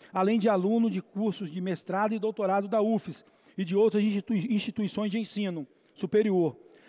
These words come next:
Foram premiados os três melhores trabalhos apresentados, como incentivo para que os cientistas continuem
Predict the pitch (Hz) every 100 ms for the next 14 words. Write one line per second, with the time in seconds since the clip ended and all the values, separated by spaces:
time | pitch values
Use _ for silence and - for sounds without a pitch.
0 | - - 208 220 220 202 175 190 214 190
1 | - - 254 240 233 202 220 202 214 185
2 | 208 202 196 220 202 185 180 160 135 -
3 | 190 185 _ _ _ _ _ _ _ _
4 | _ _ - 202 226 - 196 196 202 208
5 | 208 196 - 190 - 190 - 190 220 220
6 | - 208 220 185 208 233